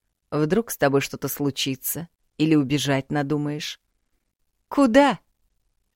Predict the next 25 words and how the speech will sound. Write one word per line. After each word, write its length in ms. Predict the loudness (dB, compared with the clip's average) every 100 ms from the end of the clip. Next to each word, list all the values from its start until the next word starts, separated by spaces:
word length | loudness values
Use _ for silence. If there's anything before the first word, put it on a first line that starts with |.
| _ _ -2
Татьяна 420 | -2 2 0 0
скептически 640 | -4 -8 -6 -8 -6 -6
хмыкнула. 600 | -4 -4 -4 -4 -4 -4 -12 _ _ _ _ _
«В 100 | 4
лес? 460 | 6 6 4 -4 -14 _ _ _ _ _ _ -20
Кто 260 | 0 4
меня 220 | 6 4
там 200 | 4 2
ждет? 440 | 2 2 2 2 -8 _ _ -20 _
И 100 | 0
что 160 | 6 6
я 120 | 6
там 180 | 4 4
буду 180 | 4
делать? 520 | 6 4 4 0 -6 -14 _ _ _ _ -20 _ -2
Бегать, 420 | 4 6 6 2
пока 220 | 0 2
поисковая 560 | 4 4 4 4 8 6
группа, 340 | 6 2 0
посланная 540 | 2 0 2 2 2 4
моим 220 | 4 4
мужем, 380 | 2 2 2 2
меня 220 | 2 2
не 80 | 2
найдет? 520 | 2 2 2 0